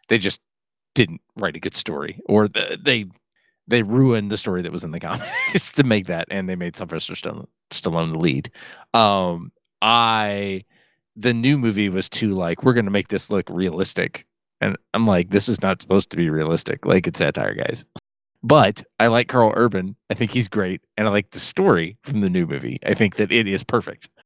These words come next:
So that's my, that's my space, uh, spicy, uh, remake hot take.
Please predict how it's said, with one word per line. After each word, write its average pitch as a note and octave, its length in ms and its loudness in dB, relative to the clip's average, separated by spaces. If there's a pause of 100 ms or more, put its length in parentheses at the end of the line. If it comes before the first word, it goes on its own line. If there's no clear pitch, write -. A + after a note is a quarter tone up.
(260)
So - 100 -6
that's E3+ 240 0
my, E2+ 240 4
that's G2+ 240 2
my F#2 140 0
space, F2+ 480 -4 (100)
uh, F2+ 240 4
spicy, E2 560 0
uh, D2 320 0
remake D#2+ 480 -2 (140)
hot - 180 -2
take. - 300 -4